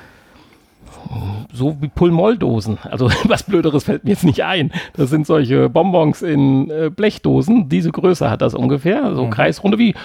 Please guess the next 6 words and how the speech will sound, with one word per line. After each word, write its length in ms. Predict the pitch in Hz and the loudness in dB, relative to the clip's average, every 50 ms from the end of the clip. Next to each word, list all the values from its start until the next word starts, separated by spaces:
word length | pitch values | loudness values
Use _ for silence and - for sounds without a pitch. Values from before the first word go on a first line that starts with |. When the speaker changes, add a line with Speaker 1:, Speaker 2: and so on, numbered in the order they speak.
| - - | -18 -14
Speaker 1:
Schuhputzdosen 1600 | - - - 196 202 180 160 - - - - - - - _ _ _ - - 131 127 - - - - 156 147 139 127 120 165 160 135 | -6 0 2 4 4 4 4 2 0 -4 -12 -20 -20 -20 _ _ _ -4 -2 -2 -2 -4 -10 -6 -2 0 2 2 2 2 2 2 2
halt, 280 | 147 190 190 - - | 0 -2 -2 -6 -12
so 160 | 143 135 170 156 | -12 -8 -4 -2
nach 180 | 151 147 139 | -2 -2 -2
dem 120 | - 151 151 | -2 0 0
Motto. 300 | 151 160 175 247 262 | 2 2 2 0 -2